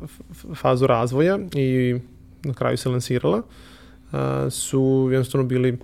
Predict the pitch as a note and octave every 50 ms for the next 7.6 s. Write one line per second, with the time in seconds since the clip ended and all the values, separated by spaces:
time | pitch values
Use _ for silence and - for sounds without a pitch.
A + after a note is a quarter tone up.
0 | - - B2+ C3 B2+ B2+ C3 B2+ B2+ B2+ - - - - C#3+ C3 B2 - C3+ C3
1 | - - C3+ C3+ C3 B2+ B2+ - - C3+ C3 C3 B2+ B2+ B2+ B2+ B2+ C3 C3+ -
2 | - C3+ C3 C#3+ C#3 C3+ C3 C3+ - D3+ C#3 C3 B2+ C3 C3+ C3 C3 C3+ C3 C#3+
3 | C#3+ C#3+ - D3+ - - - - - - - - - - - - - - - -
4 | - - - C#3+ C3 A#2 C3 A#2+ - B2+ - - - B2+ B2+ B2+ B2+ B2+ B2+ B2+
5 | - - - - - - - - - - C#3 B2+ B2+ B2+ C3 B2+ C3 B2 - C#3
6 | B2+ - B2+ - - - - B2+ B2 A#2+ - - - C3 B2+ C3 B2+ B2 B2+ B2+
7 | B2+ B2+ B2+ B2 B2 B2 B2 B2 B2 B2+ B2+